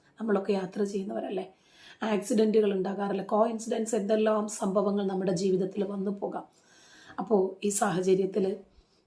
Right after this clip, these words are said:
കീമോയും റേഡിയേഷനും ഒക്കെ ആയിട്ട് യുവാവിൻ്റെ എല്ലുകൾ പൊടിയുന്നു. ആ മുറുക്കാങ്കടയിൽ ഇരുന്ന് പോലും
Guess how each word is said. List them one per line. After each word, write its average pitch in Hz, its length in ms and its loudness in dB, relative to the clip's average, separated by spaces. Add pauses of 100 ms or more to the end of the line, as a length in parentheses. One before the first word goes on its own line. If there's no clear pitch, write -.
(160)
കീമോയും 202 500 4
റേഡിയേഷനും 202 600 0
ഒക്കെ 190 180 -6
ആയിട്ട് 196 460 -4 (460)
യുവാവിൻ്റെ 190 540 0
എല്ലുകൾ 196 400 2
പൊടിയുന്നു. 190 520 -2 (560)
ആ 254 80 4
മുറുക്കാങ്കടയിൽ 247 840 6
ഇരുന്ന് 214 260 6
പോലും 202 460 6